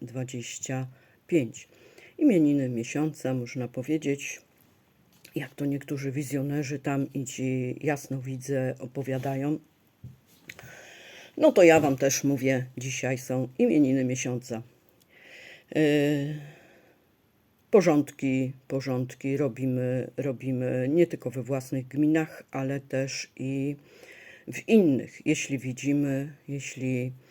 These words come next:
tutaj dostrzegamy, że robi się źle, że ci radni, bezradni prowadzą tutaj działania na szkodę narodu polskiego, więc mamy obowiązek,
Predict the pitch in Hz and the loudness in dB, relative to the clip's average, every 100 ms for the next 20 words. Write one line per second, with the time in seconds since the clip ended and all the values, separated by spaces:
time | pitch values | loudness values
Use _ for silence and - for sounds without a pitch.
0 | - - - - _ 151 139 135 127 127 | -20 -20 -20 -20 _ -6 -2 0 2 0
1 | 123 120 156 151 - - 151 123 156 143 | -4 0 0 0 -6 -2 0 4 4 4
2 | 127 117 - - 123 - 135 131 131 127 | 2 -2 -6 -8 -4 0 0 0 -2 -4
3 | - - - - 151 156 117 135 127 135 | -10 -20 -16 -4 2 2 2 -6 -2 -2
4 | 127 - 156 170 180 - _ - - - | -2 0 4 6 4 -2 _ -20 -20 -20
5 | - - 135 147 143 151 147 147 139 143 | -12 -6 -2 -2 0 2 4 4 2 0
6 | 120 143 131 147 160 156 127 147 143 139 | 0 -2 0 2 4 2 2 2 4 2
7 | 139 139 147 135 147 143 147 135 139 135 | 0 0 0 2 2 0 0 -2 -4 -4
8 | 151 139 135 135 135 160 147 147 143 147 | -2 0 0 -2 -2 0 2 2 2 4
9 | 170 170 - - 165 147 143 139 143 135 | 4 4 0 2 2 2 0 0 -2 -4
10 | 131 143 131 - 196 151 147 143 - - | -4 -4 -6 0 2 4 2 -2 -6 -20
11 | - 127 151 147 - 156 160 160 151 - | -10 -2 0 0 4 6 8 6 4 4
12 | 160 123 160 156 135 170 190 190 165 110 | 2 6 8 8 8 8 10 6 4 0
13 | 127 131 131 - | -2 -2 -6 -18